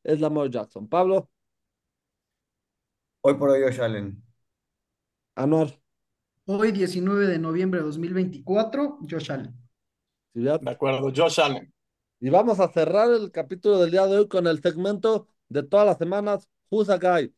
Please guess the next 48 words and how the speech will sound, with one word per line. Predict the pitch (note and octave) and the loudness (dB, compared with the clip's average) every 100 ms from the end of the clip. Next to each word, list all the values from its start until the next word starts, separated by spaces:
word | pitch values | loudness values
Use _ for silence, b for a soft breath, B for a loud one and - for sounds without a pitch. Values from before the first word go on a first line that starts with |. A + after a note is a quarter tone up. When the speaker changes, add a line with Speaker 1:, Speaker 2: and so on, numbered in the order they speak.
| _ | _
Speaker 1:
el | C3 C3 | -10 -6
segmento | C#3 E3 F#3 G3 | -4 -4 -2 -2
en | |
el | D#3+ | -2
cual | C#3+ F#3 | 2 2
vamos | F3+ F#3 E3+ | 4 0 -2
a | D3 | -4
decir | D#3+ E3 - _ _ | -4 -8 -10 _ _
cada | F3 F3+ | 2 4
quien | F#3 F#3 | 2 0
un | F3+ | 2
jugador | D3+ D3+ F3 E3+ _ | 4 6 6 2 _
underrated | - F#3 F#3 F3+ G#3 A3 A3 | -4 0 2 4 4 4 4
o | E3+ C3+ C#3 D#3+ | 4 2 2 0
underappreciated, | F3 D3+ D#3 G3 G#3 G#3 G#3+ G#3+ _ _ _ _ _ | -2 -2 -4 -10 -2 0 0 -4 _ _ _ _ _
eh, | - D3 D3 _ - | -8 -4 -6 _ 0
que | D3 | 4
vamos | F3 A3 | 4 4
a | F#3 | 4
darles | G3+ G3 | 2 0
este | F#3+ | -2
valor | G3 E3+ F3+ A3+ - | 0 2 2 -2 -4
para | C#3+ B2 | -4 -2
que | C#3 | -4
el | C#3 | 0
día | F#3 | 0
de | F#3 | 0
mañana, | D#3 C#3+ D#3+ F3 F3+ | -2 -4 -2 -2 -2
cuando | E3 C3+ B2+ B2 B2 | -4 -4 -2 0 0
en | A#2+ A#2+ | -2 -2
playoffs | D#3 E3 D#3 C#3 | 0 2 0 0
abran | D3+ D#3+ | 0 0
la | C#3+ A#2 | -2 0
tele | D#3+ F3 F#3+ F3+ | 0 0 -4 -8
y | - | -10
escuchen | B2 - D3+ F3 C#3+ | -10 -8 -4 -2 -2
por | C3 | -4
primera | - C3 D#3 | -4 -2 2
vez | E3+ E3 | 2 2
el | D3+ | 0
nombre | D#3+ E3+ E3 | -2 0 0
de, | D3 A2+ _ - | 0 -2 _ -8
y | A#2+ | -4
algunos | B2+ D3 B2+ | -2 -2 0
jugadores | C3+ C#3+ | 0 0
que | C#3 | -4
hemos | C3+ C3 | -4 -4
dicho, | D#3+ F3 F3+ | -4 2 2